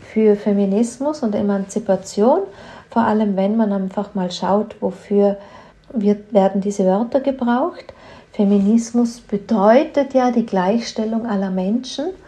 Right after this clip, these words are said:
Ich meine, wie könnte man da nicht dafür sein, auch wenn man zunächst, ähm, das schon aus der weiblichen Seite sieht, ne? Dass Frauen die Gleichstellung erhalten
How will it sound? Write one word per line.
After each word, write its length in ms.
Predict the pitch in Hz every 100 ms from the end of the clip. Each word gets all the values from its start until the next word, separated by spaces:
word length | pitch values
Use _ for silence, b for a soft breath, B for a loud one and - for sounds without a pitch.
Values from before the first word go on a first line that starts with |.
| B B
Ich 160 | - 208
meine, 240 | 196 190
wie 120 | 202
könnte 460 | - 214 220 233 214
man 200 | 202 185
da 160 | 185
nicht 280 | 196 202 -
dafür 380 | 185 - 202 220
sein, 380 | 226 220 240 302 B B B B B -
auch 400 | - 214 240 233
wenn 220 | 214 220 226
man 300 | 220 220 - B -
zunächst, 840 | - 220 202 202 240 247 - - - - - - - - -
ähm, 320 | 226 220 220
das 300 | 226 233 -
schon 380 | - 285 330 311 B B B B
aus 300 | - 240 233
der 160 | 220 202
weiblichen 600 | 196 220 233 233 - 240
Seite 440 | 226 196 202 208
sieht, 340 | - - 196 214
ne? 160 | 269
Dass 280 | 339 247 - -
Frauen 680 | - - 185 202 240 247 262 B B B
die 120 | 202 -
Gleichstellung 1080 | 208 185 208 262 - - 226 214 226 247
erhalten 920 | 233 226 220 185 220 262 - 311 359